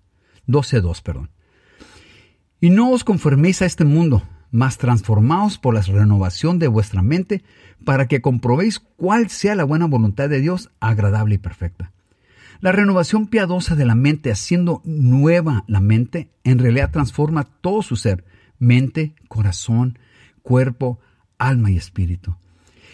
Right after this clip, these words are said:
Este proceso, a través de una experiencia de cambio de vida muy dramática, es lo que Jesucristo llama nacer de nuevo, nacer otra vez. Juan tres tres.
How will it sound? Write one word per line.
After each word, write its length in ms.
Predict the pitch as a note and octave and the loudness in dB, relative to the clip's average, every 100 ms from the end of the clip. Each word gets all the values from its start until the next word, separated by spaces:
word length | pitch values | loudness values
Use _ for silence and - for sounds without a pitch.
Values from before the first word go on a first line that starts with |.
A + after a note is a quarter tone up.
| - | -10
Este 240 | - G3 B3+ | -4 -2 -2
proceso, 580 | E3+ B2+ - E3+ - - | -2 -4 -2 -4 -4 -4
a 160 | A2 F#2+ | -2 0
través 240 | A2 C3+ | 0 0
de 80 | G3+ | 0
una 100 | F#3+ | -2
experiencia 540 | - A2+ A2 D3+ D3+ | -4 -2 0 0 -2
de 100 | G2+ | -2
cambio 320 | - C3 C#3+ | -2 -2 0
de 140 | B2 G2 | 0 2
vida 240 | A#2+ B2+ | 2 2
muy 260 | A2 B2 G#3 | 4 4 2
dramática, 720 | F#3 G#2+ G#2 G#2 B2 - B2 _ _ _ _ - | 2 2 2 0 -6 -8 -10 _ _ _ _ -2
es 140 | D3 | 0
lo 100 | E3+ | 0
que 120 | D#3+ | 0
Jesucristo 640 | A2+ A2+ - G#2 C3+ C3 C#3 | 0 0 -2 -2 -2 -2 0
llama 360 | A#2 C3+ D3 - | 0 2 -2 -2
nacer 560 | A#2 G2+ E2+ - B2+ A2 | 0 0 0 0 0 2
de 100 | F2+ | 0
nuevo, 380 | D2+ C#2 - _ _ _ _ _ | -4 -10 -18 _ _ _ _ _
nacer 500 | A2+ A2 G2 - C3+ | 2 2 2 0 0
otra 240 | G#2+ F#2 E2 | -2 -6 -12
vez. 300 | C#2 - _ _ _ _ _ _ _ _ _ | -14 -20 _ _ _ _ _ _ _ _ _
Juan 340 | _ - G3 F#3 | _ -2 -2 0
tres 220 | E3 - | -2 0
tres. 300 | A2+ F2+ - | -2 -4 -10